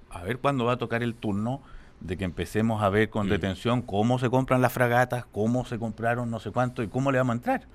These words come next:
Speaker 1: Porque lo que yo percibo con esto es que finalmente estamos, recién se está entrando a, eh, o sea, el poder político se está metiendo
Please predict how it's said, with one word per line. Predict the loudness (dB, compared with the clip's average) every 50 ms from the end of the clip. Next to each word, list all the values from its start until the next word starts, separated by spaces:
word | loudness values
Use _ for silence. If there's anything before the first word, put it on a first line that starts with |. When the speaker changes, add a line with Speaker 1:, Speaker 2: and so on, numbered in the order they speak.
| -20 -20 -20 -20 -20 -20 -20 -20 -16 -4
Speaker 1:
Porque | -2 -2 0 0 -4 -4
lo | 0 0 0 0 0
que | -2 -6 -6 -6 -8 -12 -10 -4
yo | -2 -2 2
percibo | 2 2 0 2 2 4 4 6
con | 4 4 2
esto | 2 0 0 0
es | 0 0
que | -2 -6 -4
finalmente | -2 2 2 2 2 2 0 0 -2
estamos, | -4 4 6 6 8 8 6 2 0 2 4 6 6 6 6 2
recién | 2 2 2 6 6 6 6
se | 6 0
está | 2 4 2
entrando | 2 2 2 4 4 6 6 6 4 4 2 0 0 -2 -8 -14 -14 -18 -18 -6 0
a, | 2 4 4 4 4 2 -2 -8 -20 -20 -20 -20 -20 -20 -20 -20 -18 -6 -4
eh, | 0 0 0 0 0
o | 0
sea, | 0 0
el | 2
poder | 4 4 4 4
político | 4 2 2 2 2 2 2 0 0
se | 0 0
está | 2 4 4 6
metiendo | 6 4 2 2 6 6 6 6 6 2 2 0 -2 -4